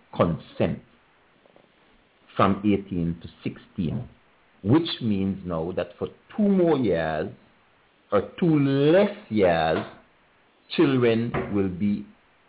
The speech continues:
under the authority of their parents. Thirdly, the gender policy, and I, and I literally go by memory, uh,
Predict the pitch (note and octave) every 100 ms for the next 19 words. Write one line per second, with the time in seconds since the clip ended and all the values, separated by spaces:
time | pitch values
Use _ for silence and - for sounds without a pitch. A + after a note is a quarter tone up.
0 | _ _ _ _ _ A#2 G#2+ G#2+ G2+ G2
1 | G#2 - _ _ _ _ _ _ E2+ G2
2 | - F2+ - - D3+ C3 A#2+ - G2 -
3 | _ - B2+ - - C3+ C3 - - -
4 | F#3 F3 A2+ A#2+ - _ _ _ _ _
5 | _ _ _ _ _ _ _ _ _ _
6 | _ _ _ - - G#3+ G3+ C3+ G#2 -
7 | - - G#2+ F2+ A2 D#3+ F3 E3+ E3+ -
8 | D3 G2 F2+ A#2 D3 D#3+ D3+ - C#3 E3+
9 | F3 F3 F3+ E3+ D#3+ B2+ C3+ C#3 A2+ G#2+
10 | A2 B2 C3 B2+ B2 A#2+